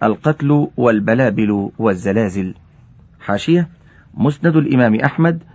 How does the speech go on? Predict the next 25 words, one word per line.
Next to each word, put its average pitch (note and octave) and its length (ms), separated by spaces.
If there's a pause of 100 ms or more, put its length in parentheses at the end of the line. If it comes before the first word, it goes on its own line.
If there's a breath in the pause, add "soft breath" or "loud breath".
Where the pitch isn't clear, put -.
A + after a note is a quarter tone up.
(140 soft breath)
في - 120
الجزء A#2+ 340
الرابع، A2 480 (1040 soft breath)
الصفحة B2 420 (360)
العاشرة G#2+ 580
بعد G2+ 220
الأربعمائة، G#2 720 (320 loud breath)
بهامشه A#2+ 640
منتخب G#2 460
الكنز، F#2 500 (420 soft breath)
والحديث B2 680
صحيح. G2+ 520 (560 soft breath)
انظر C#3 220
صحيح A#2 420
الجامع G2+ 420
الصغير A#2+ 420
في - 140
الجزء G#2+ 300
الثاني، G2 460 (300 soft breath)
وسلسلة G2+ 540
الأحاديث G#2 540
الصحيحة D3 520 (200 soft breath)
في - 100
المجلد G#2 480
الثاني، F#2+ 460